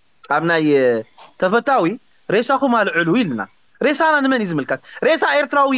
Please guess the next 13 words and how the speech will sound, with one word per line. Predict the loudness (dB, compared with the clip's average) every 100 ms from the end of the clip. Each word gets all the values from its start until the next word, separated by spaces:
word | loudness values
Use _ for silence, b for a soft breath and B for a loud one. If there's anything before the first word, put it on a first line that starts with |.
| -4 B B
ኣብ፣ | -2 0
ኣብ | 0 0
ጎልጎል | 0 0 0
ዶ | 0
ተደርቢ | -2 -2 -2 -2
እዩ? | -2
ኣሕዋተይ | 0 0 2 -2 -2 -4
ዓገብ | -4 0 -2 -4 _ _ _ _
ዓገብ | -4 0 0
ዝብል | 0 -2
ትግራዋይ | 0 0 2 2
ይደሊ | 0 -2
ኣለኹ። | -2